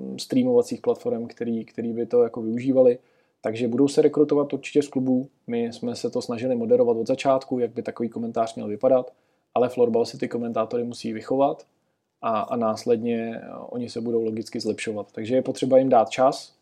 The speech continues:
ty lidi neodradit, A, a my a kluby s nimi určitě chceme pracovat tak, aby, aby i tohle posouvalo ten zážitek těch lidí a tu kvalitu těch přenosů.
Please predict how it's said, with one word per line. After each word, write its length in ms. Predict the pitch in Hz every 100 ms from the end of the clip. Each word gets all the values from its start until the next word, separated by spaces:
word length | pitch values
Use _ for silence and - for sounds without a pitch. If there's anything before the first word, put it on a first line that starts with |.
| _
ty 80 | 127
lidi 200 | 120 127
neodradit, 580 | 110 123 135 143 151 - _ _ _ _ 143
A, 480 | 117 117 120 117
a 480 | 117 - 117 117 117
my 400 | 117 127 131 139
a 100 | -
kluby 400 | - 127 120 127 127
s 120 | -
nimi 120 | 123
určitě 340 | 113 113 -
chceme 260 | 117 120 120
pracovat 560 | - 107 - 123 123 -
tak, 300 | 113 110 -
aby, 420 | 101 110 117 113
aby 200 | 110 113
i 120 | -
tohle 360 | 135 127 123 123
posouvalo 440 | 113 - 117 107
ten 160 | 107 107
zážitek 400 | 101 101 104 104
těch 220 | - -
lidí 260 | 107 104 107
a 40 |
tu 120 | -
kvalitu 300 | 104 110 110
těch 140 | 110 -
přenosů. 380 | - 107 -